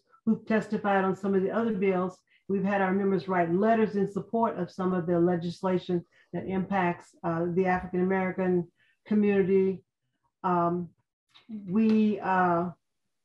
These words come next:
are nonpartisan, so we, uh, cannot endorse candidates, but we can make people aware of what the issues are.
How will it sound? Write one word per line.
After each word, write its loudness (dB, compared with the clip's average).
are 8
nonpartisan, 0
so 2
we, 4
uh, 2
cannot 0
endorse 0
candidates, -2
but 0
we 0
can 0
make 0
people -2
aware 2
of -6
what -2
the 0
issues 2
are. -2